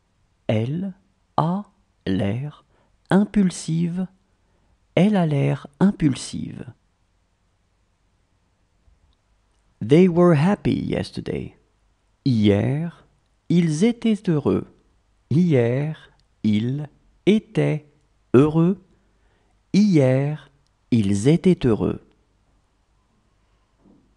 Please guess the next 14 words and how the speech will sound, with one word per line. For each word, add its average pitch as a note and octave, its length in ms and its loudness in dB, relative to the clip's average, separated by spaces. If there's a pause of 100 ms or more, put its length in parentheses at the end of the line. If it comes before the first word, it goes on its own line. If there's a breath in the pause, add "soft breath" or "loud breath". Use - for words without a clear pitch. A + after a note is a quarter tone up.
(1900)
Do B2+ 160 -2
you G#3+ 140 2
want C4 220 -2
to - 80 -2
sit - 260 -4
here A#2+ 420 -2 (320)
to A#2+ 80 -4
take A2 360 -2
your A2 100 -2
breakfast? C#3 680 -6 (1500)
Tu D3 60 -2
veux E3 160 -2
t'asseoir C#3+ 480 -4 (100)
ici C3+ 500 -6